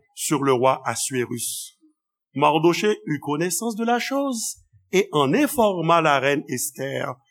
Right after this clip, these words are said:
qui la redit au roi de la part de Mardochée. Le fait ayant été vérifié et trouvé exact,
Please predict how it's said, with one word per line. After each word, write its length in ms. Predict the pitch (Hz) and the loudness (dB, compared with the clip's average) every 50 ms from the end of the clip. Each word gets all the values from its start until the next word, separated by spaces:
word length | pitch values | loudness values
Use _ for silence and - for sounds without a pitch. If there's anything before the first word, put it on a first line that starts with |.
| _ _ _ _ | _ _ _ _
qui 140 | - - | -4 0
la 300 | 151 151 143 135 131 139 | 2 4 4 4 2 0
redit 580 | 139 123 131 185 220 240 185 135 135 190 226 302 226 | -2 0 2 4 4 4 2 0 -2 -2 -2 -2 0
au 160 | 170 147 139 | 0 0 0
roi 360 | 120 101 110 120 117 120 120 _ _ _ _ _ | 0 0 0 0 0 0 -4 _ _ _ _ _
de 100 | 135 135 | -6 -4
la 180 | 127 127 120 113 | 0 0 0 -2
part 340 | - - 123 123 123 123 120 | -2 -4 -2 -2 0 0 0
de 80 | 113 | -2
Mardochée. 760 | 104 107 113 110 104 107 110 110 104 - - - 113 - _ _ _ _ _ _ _ _ _ _ _ _ _ _ _ | 0 0 0 -2 -2 -4 -6 -8 -6 -8 -10 -12 -14 -16 _ _ _ _ _ _ _ _ _ _ _ _ _ _ _
Le 260 | - 135 143 151 151 | -6 -4 -2 -2 -2
fait 380 | 143 151 - 175 165 156 160 - | -2 -2 -2 0 2 2 2 0
ayant 240 | - 127 127 123 123 | -2 -2 0 0 0
été 280 | 123 135 127 139 143 135 | -2 -4 -2 -2 -2 0
vérifié 680 | 123 151 156 156 165 180 170 170 180 190 202 220 202 - | 2 4 4 4 2 0 -4 -4 -4 -4 -4 -4 -4 -4
et 100 | 135 117 | -8 -6
trouvé 260 | 127 127 123 151 185 - | -6 -6 -6 -6 -6 -6
exact, 540 | 165 160 151 127 131 240 269 277 - - | -6 -6 -6 -4 -2 -2 -2 -2 -4 -8